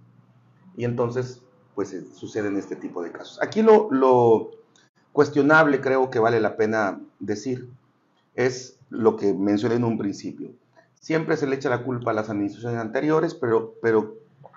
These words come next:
cuando una administración como la que está, es decir, la de la licenciada Lili Campos,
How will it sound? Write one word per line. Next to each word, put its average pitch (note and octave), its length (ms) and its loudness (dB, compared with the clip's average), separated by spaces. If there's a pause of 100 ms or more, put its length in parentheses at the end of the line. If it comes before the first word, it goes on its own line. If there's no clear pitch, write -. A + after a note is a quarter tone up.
(140)
cuando B2+ 340 4
una D#3 120 2
administración C3 1040 -2 (720)
como A2 200 0
la G#2+ 140 4
que A2+ 80 -6
está, - 520 -4 (360)
es G#2+ 140 -8
decir, A2+ 460 -8
la G2 200 0
de G2 160 2
la F#2+ 200 -2
licenciada A#2 720 -2
Lili G#2 280 -8
Campos, - 600 -2